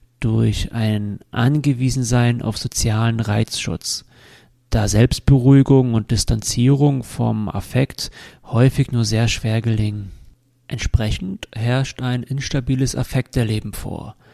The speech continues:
welches sich häufig in Extrembereichen abspielt,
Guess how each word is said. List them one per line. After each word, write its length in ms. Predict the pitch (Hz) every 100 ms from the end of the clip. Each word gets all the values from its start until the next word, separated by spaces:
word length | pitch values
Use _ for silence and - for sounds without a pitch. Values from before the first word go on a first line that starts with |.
| - - _ _ _ _ _ 127
welches 600 | 127 107 107 - 120 -
sich 220 | 113 -
häufig 520 | 113 120 127 147 135
in 300 | 123 123 120
Extrembereichen 1080 | 110 - - 143 165 131 120 107 107 101 117
abspielt, 800 | 92 - - 104 95 90 -